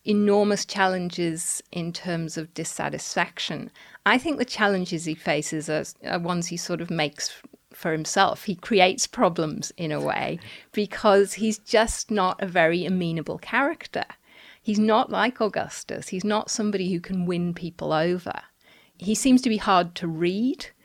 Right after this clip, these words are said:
He's just not a very easy person to be around. And he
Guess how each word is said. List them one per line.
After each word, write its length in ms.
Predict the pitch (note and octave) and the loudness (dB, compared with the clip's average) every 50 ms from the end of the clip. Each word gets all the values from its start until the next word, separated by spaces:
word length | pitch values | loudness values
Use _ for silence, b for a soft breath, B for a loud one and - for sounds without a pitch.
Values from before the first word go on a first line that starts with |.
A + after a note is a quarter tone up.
| b b b b b b b b b | b b b b b b b b b
He's 260 | - E3 G3+ F#3+ E3+ | -6 -4 -4 -2 4
just 260 | - G#3 G3 - - | 4 4 4 4 2
not 180 | G3+ F#3+ - - | 2 0 2 2
a 20 | |
very 320 | F3 F3+ E3+ E3+ E3+ D#3+ - | 2 4 4 4 4 2 -2
easy 480 | - F#3+ F#3+ F#3 F3+ E3+ F3 F#3 F3 E3+ | -2 -2 0 0 0 -2 -2 -2 -4 -4
person 600 | E3+ - F3 D#3+ D#3+ D#3 - - - E3 D#3 E3 | -4 -4 -2 0 0 0 -2 -4 -4 -4 -4 -6
to 100 | - D#3 | -6 -6
be 240 | - D#3+ D#3 D3+ | -4 -2 -2 -2
around. 920 | - - D#3 D3+ D3+ D3+ D3+ D#3+ D#3+ D3+ C#3 - - E3+ F#3+ G#3 A3 - - b b b b b b b b b b _ - | -2 -4 -4 -2 0 2 2 4 2 2 0 -2 -4 -4 -4 -4 -4 -6 -12 b b b b b b b b b b _ 2
And 560 | F3 E3+ F3 F3+ F#3 F#3 F#3 F3+ F3+ F3+ - | 4 6 6 6 6 4 2 0 -2 -2 -4
he 300 | - - - G#3 G#3 | -8 -4 -2 -2 -2